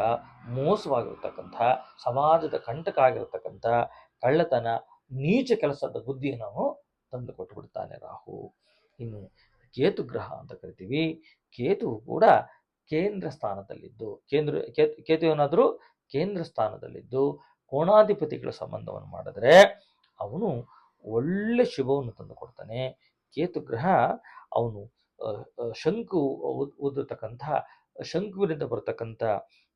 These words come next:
ಎಲ್ಲ ಯೋಗವನ್ನು ತಂದು ಕೊಡ್ತಾನೆ. ಅಂದ್ರೆ ಸಮುದ್ರದಲ್ಲಿರ್ತಕ್ಕಂಥ ಎಲ್ಲ ಏನು, ಆ, ನಾವು ಶಂಕು, ಆ, ಅಂತ ಕರಿತೀವೋ, ಆ ಸಮುದ್ರದ ಆಳದಲ್ಲಿ ಇಳಿದು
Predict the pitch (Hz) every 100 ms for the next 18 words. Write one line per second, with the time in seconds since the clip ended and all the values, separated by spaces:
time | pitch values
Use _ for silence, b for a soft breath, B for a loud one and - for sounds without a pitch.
0 | 113 147 196 226 247 254 233 160 156 139
1 | 120 113 120 120 110 110 - 123 127 -
2 | 180 233 196 160 139 120 - - 120 -
3 | 139 208 - B B - 175 226 147 -
4 | B _ 143 202 185 156 131 123 113 113
5 | 117 160 165 165 131 - 113 113 113 -
6 | 98 - 104 135 139 _ _ - 110 -
7 | 131 156 147 123 - 110 131 113 107 113
8 | 113 123 107 _